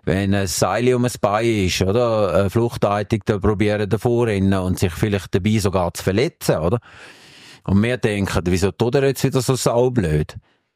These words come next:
Wir sind vielleicht da manchmal ein bisschen anders, ich weiss es auch nicht, oder? Wir Menschen, wir sind vielleicht berechnend oder, oder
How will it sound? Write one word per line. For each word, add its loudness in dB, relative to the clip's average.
Wir 2
sind -2
vielleicht -2
da 0
manchmal 0
ein -4
bisschen 0
anders, 0
ich -4
weiss 0
es 0
auch 0
nicht, -2
oder? 0
Wir 0
Menschen, 0
wir 0
sind -2
vielleicht -4
berechnend 0
oder, 0
oder 0